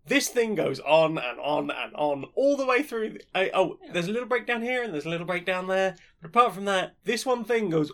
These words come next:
Speaker 1: all the way through it. Other things move up and down within it. Other things go over the top of it. That bit never changes. And it doesn't sound repetitive." Like,
Speaker 2: Yeah.
Speaker 1: "Oh, okay, I'll, I'll stop being quite so afraid of that then."
Speaker 2: Aw,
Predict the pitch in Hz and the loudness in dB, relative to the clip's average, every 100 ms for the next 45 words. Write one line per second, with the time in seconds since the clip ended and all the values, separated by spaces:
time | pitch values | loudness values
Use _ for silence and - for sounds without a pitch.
0 | - 175 165 175 160 - 160 139 - _ | 0 0 2 0 -2 -2 -6 -6 -8 _
1 | _ _ _ _ _ - 240 294 294 277 | _ _ _ _ _ -2 2 2 0 -2
2 | 240 262 262 262 254 247 254 247 247 254 | -2 -6 -4 -6 -6 -4 -4 -2 -4 -2
3 | 269 220 - 160 170 185 160 185 185 190 | -2 -4 -6 -6 -6 -8 2 2 2 -4
4 | 233 208 170 175 160 - - - - 185 | -4 -4 -4 -2 -4 -8 -20 -14 -2 0
5 | 180 185 - 165 190 165 185 175 160 147 | 0 -2 -4 -6 -4 -4 -4 -4 -2 -4
6 | - 262 277 277 - 170 220 240 220 233 | 2 4 4 0 -6 -4 -4 -4 -8 -8
7 | 226 220 240 - 147 143 135 - _ _ | -6 -8 -10 -8 0 0 0 -14 _ _
8 | - 190 370 285 - _ _ - 247 240 | -6 -4 -2 -4 -8 _ _ -10 -8 -8
9 | - 240 247 202 202 202 - 190 208 - | -6 -6 -6 -6 -4 -4 -6 -6 -6 -6
10 | 214 - 196 208 202 - 180 175 196 180 | -8 -6 -8 -2 -4 -4 -6 -2 0 0
11 | 196 151 151 160 220 - - _ - 339 | 2 2 2 2 -2 -6 -12 _ -6 0
12 | 220 127 120 127 | 2 2 -2 -8